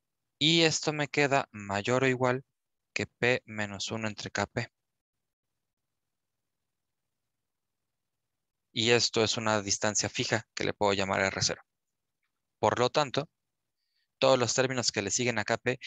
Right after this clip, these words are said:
no se hacen más cercanos, sino que se hacen más lejanos. Y de aquí concluyo que uno entre K P, digo, uno entre K no converge a P. Y esto funciona para cualquier número P.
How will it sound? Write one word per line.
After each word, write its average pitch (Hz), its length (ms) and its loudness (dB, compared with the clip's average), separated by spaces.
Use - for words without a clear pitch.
no 120 220 -2
se - 100 0
hacen 120 300 0
más 113 180 -2
cercanos, 117 480 -4
sino 107 260 -6
que - 120 -6
se - 80 0
hacen 104 260 -2
más 104 340 -2
lejanos. - 640 -4
Y 104 120 -8
de 101 60 0
aquí 110 180 -4
concluyo 117 500 -2
que - 120 -6
uno 110 200 -4
entre 104 200 -6
K 104 160 -2
P, 131 280 -4
digo, 113 180 0
uno 120 140 0
entre 110 160 -2
K 127 260 -2
no 107 240 -2
converge 101 460 -2
a - 60 -4
P. - 160 -16
Y 131 80 2
esto 139 180 0
funciona 123 400 -2
para 101 280 0
cualquier 117 560 -2
número 107 320 -2
P. 104 200 -4